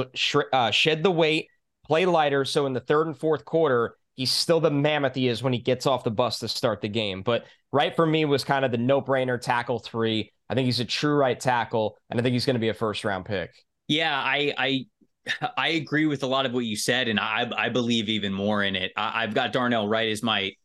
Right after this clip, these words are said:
Speaker 2: number two offensive tackle in this class. Like, I, I think that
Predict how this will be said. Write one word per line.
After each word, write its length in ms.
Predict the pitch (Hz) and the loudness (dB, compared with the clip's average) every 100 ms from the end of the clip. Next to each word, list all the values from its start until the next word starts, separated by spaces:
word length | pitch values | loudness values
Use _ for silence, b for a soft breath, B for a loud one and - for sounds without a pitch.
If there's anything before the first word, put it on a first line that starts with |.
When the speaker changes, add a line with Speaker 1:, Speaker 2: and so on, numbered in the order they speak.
| 123 | -2
Speaker 2:
number 300 | 120 117 107 | 0 0 -2
two 280 | - 117 | 0 2
offensive 460 | 110 107 123 104 - | 2 0 -2 -4 -6
tackle 460 | - 101 95 104 95 | -4 -4 -2 -2 -2
in 200 | 104 98 | 0 -2
this 180 | 92 | -2
class. 520 | - 101 90 87 82 104 | -6 -4 -2 -2 -4 -4
Like, 180 | 98 | -2
I, 240 | 101 101 117 | -2 -2 -4
I 80 | 113 | -2
think 220 | 139 113 | -4 -2
that 160 | 117 | -2